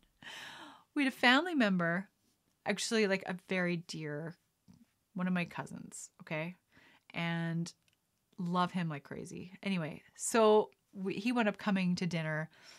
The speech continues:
Not a big deal, by the way, because I can st-, I still have time to film a Valentine's dinner, but I just don't think I could do it where I'm at. And so I'm kinda sad. But anyway, I got a ton of Valentine's content,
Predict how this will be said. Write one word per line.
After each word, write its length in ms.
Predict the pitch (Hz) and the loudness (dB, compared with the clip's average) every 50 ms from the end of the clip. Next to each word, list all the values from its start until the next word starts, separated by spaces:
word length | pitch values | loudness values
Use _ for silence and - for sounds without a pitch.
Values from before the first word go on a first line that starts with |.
| - - - | -14 -2 4
Not 300 | 208 208 226 240 254 269 | 6 8 10 10 10 10
a 60 | 277 | 8
big 180 | 233 233 214 180 | 6 2 2 2
deal, 220 | 175 185 170 156 | 2 0 0 0
by 140 | 156 147 135 | 0 0 -4
the 100 | 135 - | -4 -4
way, 220 | - - - - - | -6 -6 -6 -6 -6
because 640 | - 175 175 - 180 160 156 151 147 147 147 - - - _ - - _ _ _ _ _ _ _ _ _ _ _ _ _ _ _ _ _ _ _ - | -8 -8 -8 -6 -4 -4 -2 -2 -4 -4 -6 -8 -12 -14 _ -20 -20 _ _ _ _ _ _ _ _ _ _ _ _ _ _ _ _ _ _ _ -4
I 80 | 185 | -2
can 140 | 190 196 175 | -2 -2 -2
st-, 220 | 170 - - - 202 | -2 -4 -4 -2 -2
I 40 | |
still 260 | 190 - - - 233 220 | -2 -2 0 0 0 2
have 220 | 220 220 214 - | 2 2 0 0
time 460 | - - - - 170 156 151 151 160 - | -6 -10 -8 -6 -6 -4 -4 -4 -4 -6
to 80 | 175 | -6
film 240 | - - 170 165 160 | -6 -6 -4 -4 -4
a 60 | 160 | -4
Valentine's 540 | 156 156 147 147 151 160 - 165 160 160 - | -6 -6 -6 -8 -8 -8 -8 -8 -8 -8 -6
dinner, 220 | - 160 160 180 | -6 -6 -4 -4
but 160 | 190 202 196 208 | -4 -2 -2 -2
I 60 | 214 | -2
just 300 | 220 240 262 254 254 - | -4 -4 -6 -6 -4 0
don't 260 | 294 277 285 - - | 2 2 2 0 -4
think 160 | - 285 285 - | -6 -4 -4 -4
I 80 | 277 | -4
could 220 | 277 285 254 254 - | -4 -6 -8 -6 -4
do 240 | - 247 254 262 | -4 0 4 6
it 200 | 269 254 233 - _ - - | 6 4 4 2 _ -12 -6
where 220 | 233 226 220 226 | 0 4 6 6
I'm 160 | 226 226 220 | 8 8 8
at. 320 | 220 208 208 208 208 202 - | 8 8 8 8 6 4 4
And 260 | 220 202 202 180 202 | 2 2 2 2 0
so 280 | - - 226 220 262 - - - - - - - - _ - | 2 4 6 6 6 4 0 -12 -20 -18 -18 -20 -10 _ 2
I'm 160 | 220 214 208 | 2 4 4
kinda 200 | - 240 240 262 | 4 4 4 4
sad. 220 | - 240 208 190 | 4 4 4 4
But 100 | 190 180 | 4 2
anyway, 260 | - 226 233 190 170 - | 4 4 4 4 4 2
I 120 | 185 214 | 2 4
got 180 | 214 220 220 214 | 4 4 4 4
a 40 | 226 | 2
ton 300 | - - - - 240 226 | -2 -4 -4 -2 0 0
of 60 | 220 | 2
Valentine's 440 | 214 202 202 196 190 190 170 170 - | 2 2 0 0 0 -2 -4 -4 -6
content, 600 | - - 175 170 170 - 175 165 156 156 - | -6 -4 -4 -2 -2 -4 -4 -4 -4 -4 -6